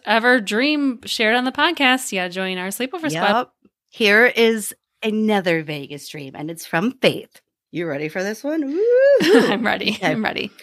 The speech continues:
Speaker 2: Last night, I had a dream about my ex-husband.
Speaker 1: Ugh.
Speaker 2: That wasn't the only ex part of it, if you get my drift. Kinky
Speaker 1: Hmm.
Speaker 2: stuff.
Speaker 1: Oh, my.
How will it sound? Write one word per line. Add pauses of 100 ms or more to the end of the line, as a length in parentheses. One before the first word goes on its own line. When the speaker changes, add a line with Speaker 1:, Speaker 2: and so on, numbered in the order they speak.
(600)
Speaker 2:
Last
night,
I
had
a
dream
about
my (180)
ex-husband.
Speaker 1:
Ugh. (480)
Speaker 2:
That
wasn't
the
only (540)
ex (500)
part
of
it,
if
you
get
my
drift. (200)
Kinky
Speaker 1:
Hmm.
Speaker 2:
stuff. (240)
Speaker 1:
Oh,
my.